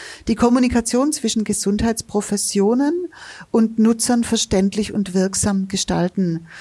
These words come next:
Das gilt dann auch für Gesundheitsinformationen, die in den Medien kommen. Das geht für Packungsbeilagen von Medikamenten. Es geht auch um Aufklärungsbögen, dass ich mich vor einer Untersuchung entscheiden kann. Das sind die Nebenwirkungen,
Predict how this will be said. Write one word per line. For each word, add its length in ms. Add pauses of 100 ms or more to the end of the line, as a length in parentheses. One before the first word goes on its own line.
(160)
Das 180
gilt 220
dann 140
auch 220
für 140
Gesundheitsinformationen, 1400
die 140
in 140
den 240
Medien 440
kommen. 460 (180)
Das 160 (100)
geht 260
für 240 (100)
Packungsbeilagen 840
von 180
Medikamenten. 760 (260)
Es 100
geht 220
auch 100
um 180
Aufklärungsbögen, 1000
dass 180
ich 160
mich 160
vor 140
einer 320
Untersuchung 600
entscheiden 520
kann. 420
Das 160
sind 180
die 80
Nebenwirkungen, 800